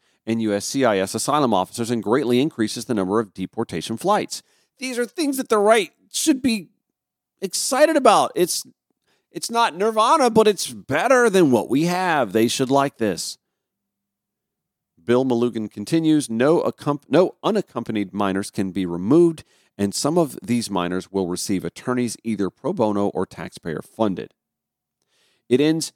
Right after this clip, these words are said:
some catch and release, but not all. Families and unaccompanied minors would not be detained. D H S will have ninety days to set this new system up before it takes effect. Ninety days, y'all.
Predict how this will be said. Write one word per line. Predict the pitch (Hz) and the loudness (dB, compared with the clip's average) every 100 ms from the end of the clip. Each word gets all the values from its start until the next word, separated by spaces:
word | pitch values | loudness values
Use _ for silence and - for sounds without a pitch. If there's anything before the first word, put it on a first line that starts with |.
| _ | _
some | - 160 208 | -2 0 0
catch | 175 156 - | -2 -4 -2
and | 147 | -2
release, | 151 175 107 - | -2 -2 -6 -6
but | 127 | -4
not | 131 151 | 0 2
all. | 143 131 - | 2 -2 -6
Families | - 143 139 127 | -2 -2 0 -2
and | 113 | -4
unaccompanied | 101 95 - 104 95 85 | -4 -6 -10 -10 -8 -8
minors | 87 85 87 - _ _ _ _ _ - | -10 -10 -12 -14 _ _ _ _ _ -8
would | 101 | -4
not | 95 85 | -2 -4
be | 82 | -6
detained. | - - 92 - - _ _ _ _ _ _ _ _ _ | -10 -6 -6 -6 -14 _ _ _ _ _ _ _ _ _
D | 143 185 | 0 2
H | 180 175 | 4 2
S | - | 0
will | 160 | 0
have | 156 | 0
ninety | 123 120 160 | 2 2 2
days | 196 170 151 | 2 4 2
to | - 127 | -2 -4
set | - 135 - | 0 0 0
this | 117 - | -4 -2
new | |
system | 113 113 - 101 | -2 -2 -4 -2
up | - 147 _ 101 | 0 -2 _ -2
before | 92 131 - 113 | 2 2 4 2
it | 110 | 2
takes | - 98 - | -2 -8 -6
effect. | - - | -4 -4
Ninety | 123 151 330 330 | -2 0 2 0
days, | 226 208 151 104 | 2 2 0 0
y'all. | 104 98 | 0 0